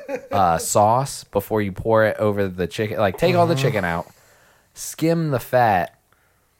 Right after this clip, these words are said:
Speaker 2: and then use the rest of the sauce to pour over the chicken and rice.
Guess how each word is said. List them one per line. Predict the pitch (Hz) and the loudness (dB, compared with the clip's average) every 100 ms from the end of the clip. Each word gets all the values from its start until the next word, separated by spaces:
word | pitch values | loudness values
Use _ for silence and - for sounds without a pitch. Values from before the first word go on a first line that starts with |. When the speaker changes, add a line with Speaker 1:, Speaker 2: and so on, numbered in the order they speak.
| _ - | _ -8
Speaker 2:
and | 107 101 101 | -6 -2 0
then | 120 131 123 113 104 95 - | 2 2 -2 -4 -6 -10 -12
use | 98 107 107 95 | -2 0 0 0
the | 101 | 0
rest | 98 98 - | 2 2 0
of | 92 | -4
the | 90 | -4
sauce | - 98 95 - | 0 2 0 -2
to | 90 | -10
pour | - 98 92 | -6 -2 0
over | 87 85 | 0 -2
the | 82 80 | -6 -6
chicken | 90 90 80 | -10 -8 -10
and | 78 | -4
rice. | 92 117 147 | -2 0 -2